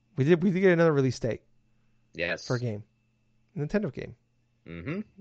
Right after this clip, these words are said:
Speaker 1: Game we, you and I have been looking forward to for several years now.
Speaker 2: Yes, we have.
Speaker 1: They announced it at Game Awards twenty seventeen.
Speaker 2: Mm-hmm.
Speaker 1: Bayonetta three now in development.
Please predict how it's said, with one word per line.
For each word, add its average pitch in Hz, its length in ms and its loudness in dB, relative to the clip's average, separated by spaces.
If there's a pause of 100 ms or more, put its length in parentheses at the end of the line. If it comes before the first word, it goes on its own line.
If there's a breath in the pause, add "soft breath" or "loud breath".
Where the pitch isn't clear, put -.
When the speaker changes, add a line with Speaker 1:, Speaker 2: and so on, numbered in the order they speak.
(160)
Speaker 1:
Game 160 400 -6
we, 147 80 -6
you 170 80 0
and 196 100 0
I 190 60 -2
have 185 80 -2
been 185 140 -2
looking 190 160 -6
forward 208 280 -6
to 143 220 -6
for 135 340 -6 (320)
several 185 320 -4
years 170 200 -4
now. - 180 -12 (320)
Speaker 2:
Yes, 85 300 0
we 101 100 0
have. 165 280 -2 (1300)
Speaker 1:
They 127 120 2
announced 160 320 2
it 180 60 2
at 147 60 -4
Game 170 180 0
Awards 139 260 -2
twenty 139 220 -6
seventeen. 139 460 -8 (400)
Speaker 2:
Mm-hmm. 82 580 -8
Speaker 1:
Bayonetta 135 300 4
three 123 180 -2
now 120 180 -6
in 123 60 -6
development. 117 420 -6